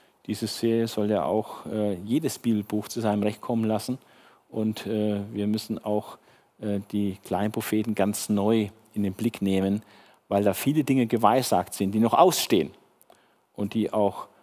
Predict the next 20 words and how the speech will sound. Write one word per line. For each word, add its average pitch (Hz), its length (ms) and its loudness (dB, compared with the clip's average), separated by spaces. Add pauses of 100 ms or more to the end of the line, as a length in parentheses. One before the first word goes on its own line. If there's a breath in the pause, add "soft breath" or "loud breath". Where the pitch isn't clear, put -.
(180)
äh, 98 220 0
für - 240 -8
uns 110 540 -2
eine 95 160 -10
ganz 104 280 -4
andere 101 260 -4
Sicht - 360 -4
auf 107 140 -4
die 98 160 -2
Welt 113 260 2
ermöglichen. 95 680 -4 (960 loud breath)
Ja, 85 160 -4 (600 loud breath)
deswegen 107 500 -2 (460)
wichtig, - 460 -6 (220)
auch 107 160 0
die 110 80 -4
kleinen 98 300 -4
Propheten - 400 -8
zu - 140 -8
lesen. 92 320 -10